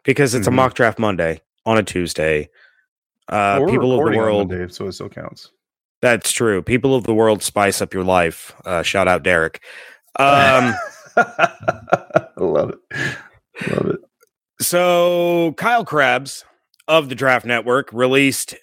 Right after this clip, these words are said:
Speaker 1: a mock draft, and he's got, he's got three rounds for the Tampa Bay Buccaneers. And David, we talked about it last week,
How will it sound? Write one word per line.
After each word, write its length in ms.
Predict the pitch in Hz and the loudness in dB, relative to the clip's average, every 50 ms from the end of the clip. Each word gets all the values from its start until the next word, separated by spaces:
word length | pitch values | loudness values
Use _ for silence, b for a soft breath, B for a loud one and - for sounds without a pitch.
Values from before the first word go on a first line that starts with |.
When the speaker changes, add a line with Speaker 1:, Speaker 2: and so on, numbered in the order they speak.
| _ _ _ _ _ _ _ _ _ - | _ _ _ _ _ _ _ _ _ -4
Speaker 1:
a 80 | 135 | 0
mock 300 | 135 139 127 117 - - | 2 4 4 4 2 -2
draft, 420 | - 113 101 92 98 110 - _ _ B B B B B B B B B B B _ - 143 | -4 -4 -2 -2 -4 -6 -10 _ _ B B B B B B B B B B B _ -6 -2
and 520 | 143 143 143 139 139 143 143 143 143 127 | 0 2 2 4 4 4 2 2 0 -2
he's 240 | 113 160 202 196 - | -2 -4 -4 -4 -2
got, 380 | - 185 160 156 151 143 - | 0 2 4 4 2 0 -2
he's 220 | - 143 156 143 - | -6 -8 -8 -4 0
got 180 | 165 156 135 | 0 -2 -2
three 280 | - - 165 180 190 180 | -2 -2 0 0 2 4
rounds 580 | 165 139 117 107 101 101 107 117 - - - _ _ _ _ _ _ _ | 4 4 4 4 0 -2 -4 -8 -12 -14 -16 _ _ _ _ _ _ _
for 140 | - - 143 | 0 0 2
the 100 | 123 117 | 2 2
Tampa 300 | - 127 120 120 104 110 | 0 0 0 0 0 0
Bay 160 | 107 117 110 | 0 0 2
Buccaneers. 640 | 101 101 101 95 - 90 85 85 85 85 90 - - b b b b b b b b - - | 2 0 -2 -4 -4 -12 -12 -10 -10 -10 -10 -12 -16 b b b b b b b b -4 0
And 300 | 143 143 135 135 135 127 _ - - - 151 | 2 2 2 2 0 -4 _ -20 -20 -16 -12
David, 320 | 143 143 175 208 220 196 151 | -4 -2 -2 0 0 0 0
we 100 | 143 139 | 0 -2
talked 300 | - 180 208 220 - - | 0 0 -2 -2 -2 -2
about 200 | 135 151 147 135 | 0 0 2 2
it 60 | 120 | 2
last 360 | 110 117 120 117 107 - - | 2 2 0 0 0 -4 -4
week, 320 | 104 95 87 85 - - | -4 -4 -4 -6 -8 -12